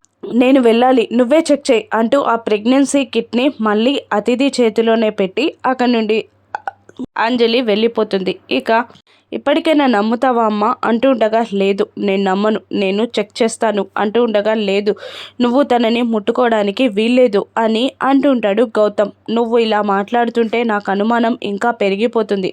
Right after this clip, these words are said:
ఖచ్చితంగా నేను ఇప్పుడే చెక్ చేస్తాను, నాకు ఇప్పుడే కన్ఫర్మ్ కావాలి"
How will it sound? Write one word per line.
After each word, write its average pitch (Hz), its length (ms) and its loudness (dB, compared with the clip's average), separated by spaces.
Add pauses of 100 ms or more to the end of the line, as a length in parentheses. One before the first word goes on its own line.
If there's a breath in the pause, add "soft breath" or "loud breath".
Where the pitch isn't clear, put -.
ఖచ్చితంగా 226 580 -2 (440 loud breath)
నేను 247 200 4
ఇప్పుడే 285 300 2
చెక్ 247 260 -4
చేస్తాను, 220 420 0 (100)
నాకు 226 260 -2
ఇప్పుడే 262 300 0
కన్ఫర్మ్ 233 460 -2
కావాలి" 214 440 0